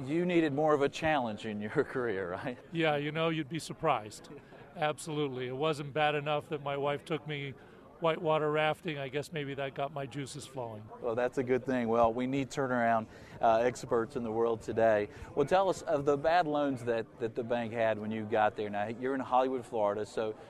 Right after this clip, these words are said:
Speaker 1: you're in South Florida. Are a lot of the, uh, collateral, uh, located in South Florida?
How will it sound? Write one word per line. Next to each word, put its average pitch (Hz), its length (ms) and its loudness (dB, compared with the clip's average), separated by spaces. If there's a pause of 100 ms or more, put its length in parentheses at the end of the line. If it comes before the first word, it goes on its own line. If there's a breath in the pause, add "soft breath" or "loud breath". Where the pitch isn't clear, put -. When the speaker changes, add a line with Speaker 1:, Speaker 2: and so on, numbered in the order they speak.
Speaker 1:
you're 127 120 0
in 117 80 -2
South 113 320 2
Florida. 107 440 0
Are 113 220 2
a 113 100 2
lot 123 240 4
of 127 160 -4
the, 120 240 -2 (260 loud breath)
uh, 117 140 4
collateral, 120 880 4
uh, 110 280 -4
located 120 720 -2
in 123 300 -6
South 123 300 -2
Florida? 123 300 -2